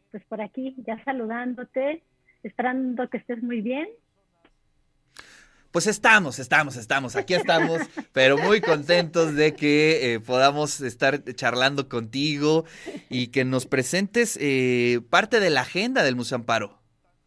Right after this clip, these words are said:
Speaker 1: Sí, claro que sí. Pues mira, hoy nos acompaña el dúo de artistas y fotógrafas Lake Berea, unas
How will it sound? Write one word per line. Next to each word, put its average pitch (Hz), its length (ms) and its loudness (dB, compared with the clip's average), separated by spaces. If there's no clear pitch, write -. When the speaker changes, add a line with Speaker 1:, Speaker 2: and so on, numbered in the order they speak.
Speaker 1:
Sí, 330 240 -6
claro 330 320 -6
que 302 180 -6
sí. 320 160 -8
Pues 254 140 -6
mira, 254 340 -2
hoy 254 160 -2
nos 269 200 -6
acompaña 226 880 -8
el 208 220 -10
dúo 214 320 -6
de 196 140 -8
artistas 196 800 -12
y 196 60 -12
fotógrafas 208 760 -8
Lake 226 340 -4
Berea, 226 500 -4
unas 202 280 -18